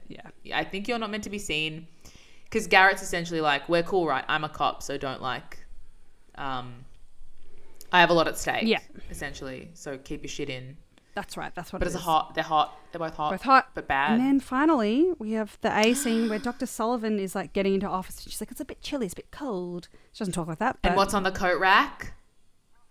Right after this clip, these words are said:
Speaker 2: Oh,
Speaker 1: Is it
Speaker 2: there's a hoodie.
Speaker 1: a black hoodie?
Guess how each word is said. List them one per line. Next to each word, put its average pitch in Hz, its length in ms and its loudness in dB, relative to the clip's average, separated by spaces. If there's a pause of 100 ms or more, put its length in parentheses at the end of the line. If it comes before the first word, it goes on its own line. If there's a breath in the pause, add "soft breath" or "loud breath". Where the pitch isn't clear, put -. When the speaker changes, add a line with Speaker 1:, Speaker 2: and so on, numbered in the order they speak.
(120)
Speaker 2:
Oh, 233 180 0 (160)
Speaker 1:
Is 285 160 2
it 311 220 4 (140)
Speaker 2:
there's 220 180 4
a 185 60 4
hoodie. 165 360 4
Speaker 1:
a 254 160 8
black 220 340 10
hoodie? 233 420 6